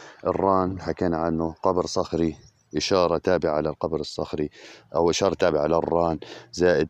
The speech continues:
توجيه حكينا عنه قبل هالمرة، زائد إشارة، إشارة المغارة، زائد تثبيت، زائد اللي هي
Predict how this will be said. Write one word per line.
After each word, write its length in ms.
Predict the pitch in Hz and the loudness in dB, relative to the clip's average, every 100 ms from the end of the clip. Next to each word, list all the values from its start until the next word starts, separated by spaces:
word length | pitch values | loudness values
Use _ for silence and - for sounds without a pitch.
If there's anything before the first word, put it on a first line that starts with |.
| - | 0
توجيه 640 | 80 73 80 85 85 - - - - - - - | 0 0 0 2 0 -2 -10 -12 -12 -20 -20 -10
حكينا 380 | - - 92 80 | -6 0 0 0
عنه 280 | 82 80 82 - - - - | 0 -2 -4 -8 -20 -20 -2
قبل 220 | 85 85 76 | 2 2 2
هالمرة، 600 | 80 78 82 80 80 - - - | 0 0 0 0 -2 -4 -20 -2
زائد 440 | 87 87 82 92 - - _ 87 | 2 4 4 0 -6 -20 _ -6
إشارة، 340 | - 85 78 | 0 0 0
إشارة 300 | 76 87 80 | -2 -4 -2
المغارة، 460 | 80 80 82 76 76 | -2 0 2 2 0
زائد 180 | 76 | -2
تثبيت، 480 | 73 80 - 82 85 - - - - | -2 -4 -2 0 0 -2 -14 -18 -6
زائد 320 | 92 98 65 - - - - - | 2 2 2 -4 -14 -20 -14 -4
اللي 140 | 85 | -2
هي 300 | 87 95 82 | 2 2 2